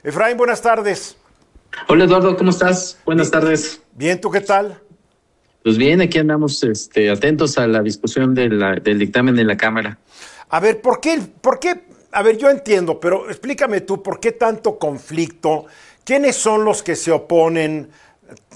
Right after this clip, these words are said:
Speaker 1: con tanta vehemencia a esta nueva ley y a, y a esta reforma?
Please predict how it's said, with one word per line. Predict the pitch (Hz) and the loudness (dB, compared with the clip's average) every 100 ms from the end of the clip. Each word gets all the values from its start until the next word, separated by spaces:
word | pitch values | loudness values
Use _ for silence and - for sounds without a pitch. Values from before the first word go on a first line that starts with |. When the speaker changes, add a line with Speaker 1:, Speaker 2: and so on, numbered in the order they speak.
| - _ _ | -20 _ _
Speaker 1:
con | - 151 151 | -2 0 0
tanta | 185 190 190 180 | -2 -2 0 -2
vehemencia | 151 147 151 160 165 170 - 156 147 - - - - - | 0 -6 -4 -2 -2 -2 -2 2 2 -2 -16 -20 -20 -2
a | 160 | 0
esta | 185 196 | 2 0
nueva | 180 170 | 2 2
ley | 160 165 160 | 2 2 2
y | 151 | 2
a, | 147 151 143 | 0 0 0
y | |
a | 165 | -2
esta | 165 151 | 0 -2
reforma? | 139 131 139 131 117 104 | -2 -4 0 0 -2 -14